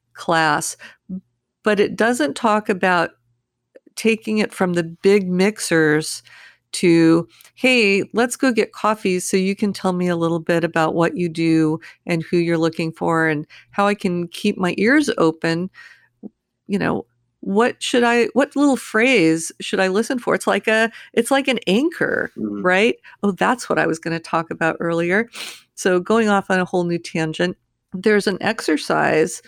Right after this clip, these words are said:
Speaker 1: someone told me, I, I don't know if it was, uh, Til-, Tim and Susie Halbum's N L P class, but they said part of the final was that you had to get up in front of the room and explain how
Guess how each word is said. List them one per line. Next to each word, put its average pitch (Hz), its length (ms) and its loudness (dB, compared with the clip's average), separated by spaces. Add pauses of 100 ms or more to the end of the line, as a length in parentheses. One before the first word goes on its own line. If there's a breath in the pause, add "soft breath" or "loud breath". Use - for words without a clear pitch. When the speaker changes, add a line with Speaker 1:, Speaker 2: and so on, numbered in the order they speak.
(160 soft breath)
Speaker 1:
someone 214 320 0
told 180 260 0
me, 175 140 0
I, 180 160 -2 (120)
I 190 80 0
don't 262 160 2
know 294 80 4
if 269 140 0
it - 80 0
was, 175 340 0 (160)
uh, 175 300 2
Til-, 196 460 0
Tim 196 400 -2 (420 loud breath)
and 190 160 2
Susie 190 320 4
Halbum's 180 560 0
N 180 120 2
L 180 100 2
P 175 180 -4
class, 170 580 0 (760 loud breath)
but 175 240 0
they 190 100 4
said 180 300 -2
part 226 240 0
of 320 160 0
the 220 100 2
final 175 960 0 (300 loud breath)
was 185 160 2
that 180 100 2
you 196 100 4
had 190 220 0
to 247 80 0
get 254 160 2
up 233 300 -2
in 220 140 0
front 190 500 -2
of 185 240 -2
the 233 180 2
room 160 520 0
and 190 120 2
explain 170 600 -2 (260 loud breath)
how 170 320 -2